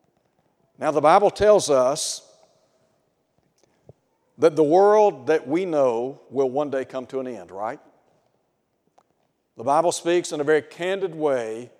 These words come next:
of the revelation of the Lord Jesus from heaven,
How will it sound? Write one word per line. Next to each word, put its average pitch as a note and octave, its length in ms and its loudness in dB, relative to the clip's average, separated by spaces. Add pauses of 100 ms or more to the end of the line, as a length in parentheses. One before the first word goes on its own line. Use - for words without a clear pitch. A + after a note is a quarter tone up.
(760)
of A#2+ 140 -6
the C3 80 -4
revelation C#3 680 -2 (600)
of G#2+ 120 -16
the B2+ 80 -6
Lord A#2+ 200 0
Jesus A#2+ 460 -14
from A2+ 200 -16
heaven, A2 340 -12